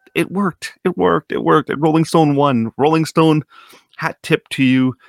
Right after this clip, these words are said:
You won. You drove a bunch of Celine Dion fans fucking crazy. Um, for those wondering, the top ten greatest singers of all time, according to Rolling Stone, are as follows.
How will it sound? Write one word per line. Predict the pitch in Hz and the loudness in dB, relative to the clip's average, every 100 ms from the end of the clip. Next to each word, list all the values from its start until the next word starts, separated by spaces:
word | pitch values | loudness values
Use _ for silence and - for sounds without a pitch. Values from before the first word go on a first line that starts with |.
| _ - | _ -4
You | 95 | -2
won. | 87 117 123 123 - _ _ _ _ _ _ _ _ _ _ _ | 2 2 4 2 0 _ _ _ _ _ _ _ _ _ _ _
You | 95 101 | -6 -6
drove | 87 107 123 | 0 2 4
a | 110 | 2
bunch | 98 101 | 0 -4
of | 98 | -6
Celine | - 98 98 | -6 -2 0
Dion | 90 87 87 | 0 0 -2
fans | 95 87 85 | -4 -4 -4
fucking | - 90 80 | -6 -6 -8
crazy. | 73 78 78 73 _ _ - - - - | -6 -8 -8 -14 _ _ -20 -20 -20 -6
Um, | 87 82 80 76 _ _ _ _ _ _ _ _ _ _ _ - - | -2 0 -2 -6 _ _ _ _ _ _ _ _ _ _ _ -20 -4
for | 123 | 2
those | 151 113 | 2 2
wondering, | 131 107 71 - - - - - _ _ _ _ _ _ _ _ _ _ _ _ _ _ _ _ - | 2 0 -2 -8 -20 -20 -20 -20 _ _ _ _ _ _ _ _ _ _ _ _ _ _ _ _ -10
the | - | -4
top | 123 87 | -4 -4
ten | - 120 92 87 | -6 -4 -2 -2
greatest | 95 95 95 - - - _ | -2 -2 -2 -4 -8 -18 _
singers | - 110 90 73 - | -4 -2 -2 -4 -10
of | 82 | -8
all | 80 | -4
time, | - 73 76 _ _ - - _ - | -2 -4 -6 _ _ -20 -20 _ -6
according | - 165 117 85 - | 2 2 2 -2 -4
to | 87 | -4
Rolling | 80 69 | -4 -6
Stone, | - - - _ _ _ _ - | -10 -12 -12 _ _ _ _ -2
are | 95 | -2
as | 92 | -2
follows. | - 76 - - | -2 -2 -4 -14